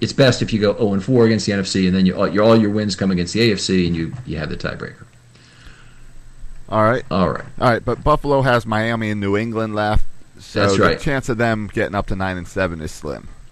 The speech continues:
Speaker 1: Well, I, you know, they're, they, they're seven and six now, so they have to go two and one to get to nine and seven. So
Speaker 2: Okay.
Speaker 1: that's, that's pretty darn likely, I would say, given
Speaker 2: Oh,
Speaker 1: their remaining
Speaker 2: okay.
Speaker 1: schedule.
Speaker 2: All right, right, 'cause that's two games with Miami.
Speaker 1: Right. So it's,
Speaker 2: Yeah.
Speaker 1: it's, they play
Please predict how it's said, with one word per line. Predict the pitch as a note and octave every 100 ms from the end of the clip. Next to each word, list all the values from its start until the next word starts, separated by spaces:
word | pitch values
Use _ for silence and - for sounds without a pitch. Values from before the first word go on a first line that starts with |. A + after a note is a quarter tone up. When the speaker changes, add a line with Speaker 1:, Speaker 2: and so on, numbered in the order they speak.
| - - - -
Speaker 1:
Well, | D#3 F3+ F#3+ -
I, | D3 -
you | E3
know, | E3 C#3+
they're, | E3 D#3+ - -
they, | B2 D3+ - - - - -
they're | C3 E3
seven | - F#3+ D#3+
and |
six | - C#3+ B2+
now, | G#2
so | G2 A#2
they |
have | C3+ C#3
to |
go | B2
two | G2 - D#3
and | C3 A2+
one | A#2 A2 G2+ G2 - -
to |
get | G2+ G#2+
to | G#2+
nine | G2+ G2
and | F2+ F2+
seven. | F2+ D#2+ - - - - - A2+
So |
Speaker 2:
Okay. | A2
Speaker 1:
that's, | A2+ F#2 F2
that's | A2+ A#2 - -
pretty | - D3+ C3
darn | A#2+ A2
likely, | G#2+ G2 F#2 F2+
I | E2+
would | E2+ F2+
say, | F#2+ F2+
given | F#2+ F2+
Speaker 2:
Oh, |
Speaker 1:
their | F2+
remaining | F2+ F2+
Speaker 2:
okay. | G#2+
Speaker 1:
schedule. | F#2+ B2
Speaker 2:
All |
right, | A2+ A#2
right, | A#2+ F#2 -
'cause | A2+
that's | A#2+ A2
two | - E3 C3
games | A#2+ G#2+ G2+ G2+
with | F#2+
Miami. | G2 G2 F#2+ D2+ F2 - - - - -
Speaker 1:
Right. | G2+ F2 - - - -
So | -
it's, | -
Speaker 2:
Yeah. | - B2+
Speaker 1:
it's, | C3 -
they | - B2+ C#3+
play | - D#3+ C#3+ C3